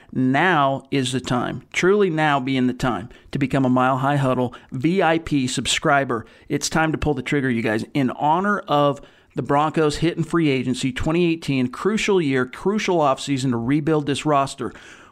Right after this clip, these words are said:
we are running a buy one, get four months free sale on V I P subscriptions. So for just five dollars total, you'll be locked in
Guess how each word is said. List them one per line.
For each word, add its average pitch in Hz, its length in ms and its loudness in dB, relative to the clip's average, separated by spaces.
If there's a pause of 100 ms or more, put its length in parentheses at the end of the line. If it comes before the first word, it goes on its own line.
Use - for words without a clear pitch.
we 165 240 2
are 208 80 2
running 139 440 2
a 139 100 0
buy 147 380 0
one, 143 320 0
get 135 340 -2 (220)
four 202 420 2 (140)
months 156 480 0 (260)
free 139 480 0 (220)
sale - 600 -2 (160)
on 127 160 0
V 139 200 2
I 131 80 2
P 135 180 -2
subscriptions. 117 640 -4
So 139 140 0
for 143 100 -4
just 151 260 -2
five 165 360 -2
dollars 156 400 2
total, 185 480 -2 (320)
you'll 135 120 0
be 135 140 0
locked 139 480 2
in 143 300 0